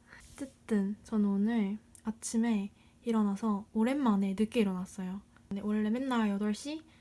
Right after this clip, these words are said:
일어나고 여덟 시 연습 가야 돼서 일곱 시 에 일어나고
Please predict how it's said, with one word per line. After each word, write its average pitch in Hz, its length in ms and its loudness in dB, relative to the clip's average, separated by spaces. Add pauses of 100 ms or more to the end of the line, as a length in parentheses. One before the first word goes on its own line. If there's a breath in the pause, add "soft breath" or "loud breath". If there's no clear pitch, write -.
(380 loud breath)
일어나고 202 640 -2
여덟 226 200 2
시 226 100 -2
연습 208 280 0
가야 208 180 -2
돼서 208 180 0
일곱 269 240 -2
시 - 120 -2
에 - 20 0
일어나고 202 520 -2